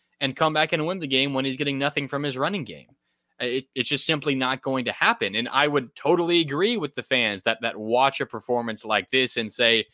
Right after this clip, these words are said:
"If he can't do this against Atlanta, how is he gonna do it in a, a bigger stage against a better team, potentially with higher stakes like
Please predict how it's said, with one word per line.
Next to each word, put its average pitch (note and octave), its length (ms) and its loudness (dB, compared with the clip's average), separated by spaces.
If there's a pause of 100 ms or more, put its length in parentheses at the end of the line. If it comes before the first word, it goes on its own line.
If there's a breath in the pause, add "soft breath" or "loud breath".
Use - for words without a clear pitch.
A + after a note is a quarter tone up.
(320)
"If A#2 160 -12
he D3 140 -8
can't D3 220 -2
do C3+ 100 -2
this C#3+ 160 -4
against B2+ 300 -2
Atlanta, B2 460 0
how C3 280 0
is A2+ 100 -4
he C3 100 -2
gonna A#2+ 200 -2
do B2+ 180 2
it B2+ 80 0
in A#2 180 -4
a, A2 220 2 (560)
a A2+ 80 2
bigger C#3 420 2
stage C#3 540 2
against A#2 300 -4
a A#2 80 2
better C3+ 400 0
team, C#3+ 360 -2
potentially C3 580 -2
with A#2+ 240 -4
higher C3+ 420 0
stakes C#3+ 440 -2
like A2+ 140 -4